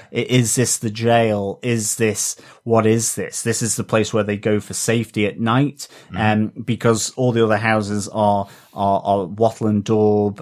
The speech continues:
Speaker 1: uh, and thatch roofing, a-, and just the disconcerting behaviour of being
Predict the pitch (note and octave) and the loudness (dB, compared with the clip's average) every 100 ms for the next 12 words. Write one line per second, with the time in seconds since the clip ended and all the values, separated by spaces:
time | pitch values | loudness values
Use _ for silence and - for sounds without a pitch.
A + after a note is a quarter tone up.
0 | - G#2+ G2 G2+ G2+ G2+ G2 - - A2+ | -8 -6 -4 -4 -4 -4 -8 -12 -6 -4
1 | A2 - A#2 B2 B2+ - B2 B2 A#2+ - | -4 -6 -2 -2 -2 -2 0 0 -2 -6
2 | - - A#2+ B2 B2 A2+ C#3+ - C3 - | -20 -2 0 2 0 0 -2 -2 -4 -2
3 | C#3 C3+ - C3 - C3+ A#2 A#2 G#2+ G#2+ | -2 -2 0 0 2 2 2 2 -4 -4
4 | G#2+ A#2 C3 C3 A#2 G2+ E2+ G#2 G#2 G2 | -6 -2 0 0 -2 -4 -2 -2 -4 -4
5 | A#2 A2+ A2 G#2+ | -2 0 0 -2